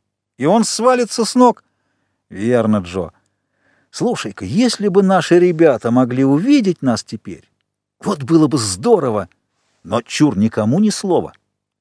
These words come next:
А когда-нибудь, когда все будут в сборе,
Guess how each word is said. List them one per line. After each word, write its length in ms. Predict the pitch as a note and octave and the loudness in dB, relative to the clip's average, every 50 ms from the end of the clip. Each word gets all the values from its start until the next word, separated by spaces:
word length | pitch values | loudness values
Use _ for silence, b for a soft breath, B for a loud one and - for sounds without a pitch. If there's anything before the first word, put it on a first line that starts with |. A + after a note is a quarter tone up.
| _ _ - | _ _ -8
А 140 | - F#2+ F2+ | -6 -6 -4
когда-нибудь, 1040 | - A2+ A2+ G#2 A#2+ D3+ A3 B3 A#3 G3 E3 C3+ G#2 F2+ E2 - _ - _ _ _ _ _ _ _ _ _ | -2 -2 -2 -2 -2 -2 0 2 2 2 2 0 -2 -4 -10 -16 _ -20 _ _ _ _ _ _ _ _ _
когда 300 | - A#2 G#2+ G#2 C3 B2 | -4 -4 -2 0 -2 -2
все 240 | A2 - - D3+ A#2+ | -2 -2 -2 -2 -2
будут 240 | G2+ G2+ G#2 F2+ | -2 -4 -8 -8
в 80 | F#2 F#2+ | -10 -10
сборе, 460 | F#2+ G#2 B2+ F#3+ C4+ C4+ A3+ G#2 - | -10 -8 -4 0 2 2 2 0 -2